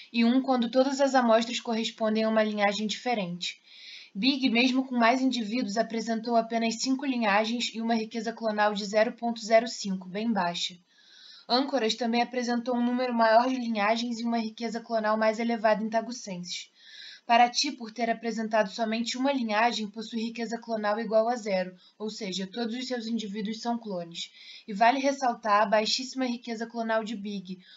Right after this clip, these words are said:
o que evidencia também um número elevado de indivíduos clonais. Para a coccínia, âncoras possui o maior número de alelos e mais alelos privados, que são exclusivos de uma população. Big possui somente um alelo privado e menos alelos totais.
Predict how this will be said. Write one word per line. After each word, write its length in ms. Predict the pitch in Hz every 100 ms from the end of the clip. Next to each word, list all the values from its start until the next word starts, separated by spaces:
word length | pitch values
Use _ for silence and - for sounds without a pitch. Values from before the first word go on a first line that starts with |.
| _
o 60 | 196
que 140 | 220
evidencia 560 | 208 214 226 226 233 226
também 420 | 240 214 220 233
um 60 |
número 320 | 226 233 233 226
elevado 460 | 233 208 208 208
de 140 | 196 220
indivíduos 460 | 220 202 202 196
clonais. 680 | - 233 220 165 175 - - _ _ _
Para 120 | 262
a 40 | 269
coccínia, 680 | 294 - - 269 277 294 247
âncoras 400 | 262 269 254 254
possui 400 | 254 247 269 262
o 40 |
maior 360 | 247 240 277 302
número 300 | 285 269 247
de 80 |
alelos 480 | 247 220 214 254 247
e 40 | 240
mais 240 | 240 254
alelos 360 | 254 240 254 -
privados, 600 | 269 240 220 208 180 -
que 120 | -
são 240 | - 220
exclusivos 600 | 220 - 226 202 226 233
de 80 | 220
uma 160 | 233 226
população. 800 | 240 - 240 254 - 208 180 175 _ _ _ _
Big 280 | 202 254 233
possui 320 | 240 240 254
somente 480 | 240 247 233 254 262
um 100 | 269
alelo 320 | 262 254 262
privado 520 | 254 269 208 202 208 226
e 40 |
menos 320 | 214 220 226
alelos 380 | 220 214 220 220
totais. 640 | 254 254 214 175 175 -